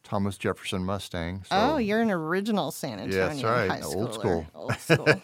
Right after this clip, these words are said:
Speaker 1: <laughs> All right. Well, that, that's cool. So after, after high school, did you go to college anywhere?
Speaker 2: I did. I went to N Y U, um,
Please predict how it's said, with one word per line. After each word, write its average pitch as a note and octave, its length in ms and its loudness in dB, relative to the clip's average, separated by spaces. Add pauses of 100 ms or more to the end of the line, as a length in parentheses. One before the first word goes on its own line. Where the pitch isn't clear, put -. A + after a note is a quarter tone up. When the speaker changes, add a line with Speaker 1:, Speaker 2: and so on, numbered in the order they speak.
Speaker 1:
<laughs> - 520 -4 (680)
All A#2+ 180 0
right. A#2+ 180 2
Well, C3 120 4
that, D3 220 2
that's C3 140 0
cool. D3 220 0
So D#3 200 2
after, D#3 440 0 (100)
after B2 240 -4
high D3 140 0
school, C3 280 0
did A2 200 -2
you B2 60 -2
go C3 100 2
to C3 60 -2
college D3 340 0
anywhere? F#3+ 340 -4 (140)
Speaker 2:
I G#3+ 80 2
did. G#3+ 420 -2
I E3+ 60 -6
went F3+ 220 -4
to - 100 -6
N F3+ 160 -2
Y E3+ 140 -4
U, F3+ 580 -4 (280)
um, E3 680 -4